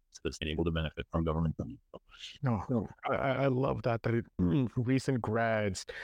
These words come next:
Speaker 2: with this idea of moving everything more digital, because that's
Speaker 1: Yeah.
Speaker 2: where we are in this world. It's a more
Speaker 1: Yeah.
Speaker 2: digital, uh, space. So saving paper, making things easier. I can get it on my phone, know what I'm saving.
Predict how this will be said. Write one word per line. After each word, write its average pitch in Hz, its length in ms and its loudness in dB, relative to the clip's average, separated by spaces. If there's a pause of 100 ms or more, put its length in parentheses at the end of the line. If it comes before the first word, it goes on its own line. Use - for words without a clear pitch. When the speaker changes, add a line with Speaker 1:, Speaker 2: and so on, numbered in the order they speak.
(180)
Speaker 2:
with 127 140 0
this 120 160 0
idea 117 320 4
of 110 60 2
moving 123 320 2
everything 123 420 2
more 110 300 0
digital, 104 420 4
because 113 240 0
that's 127 160 2
Speaker 1:
Yeah. 107 60 -2
Speaker 2:
where 135 140 4
we 117 180 4
are 107 180 4
in 107 80 4
this 101 220 2
world. 104 240 4
It's - 140 -2
a - 20 2
more 113 200 4
Speaker 1:
Yeah. 92 120 -8
Speaker 2:
digital, 104 640 2
uh, 98 280 2
space. 95 580 -2
So 92 280 2 (520)
saving 127 420 2
paper, 120 600 4 (300)
making 127 260 2
things 120 280 0
easier. 117 340 4
I 107 60 2
can 120 160 0
get 127 120 2
it 131 60 4
on 127 140 2
my 113 120 4
phone, 123 640 2
know 120 120 4
what 127 140 4
I'm 113 140 2
saving. 123 640 2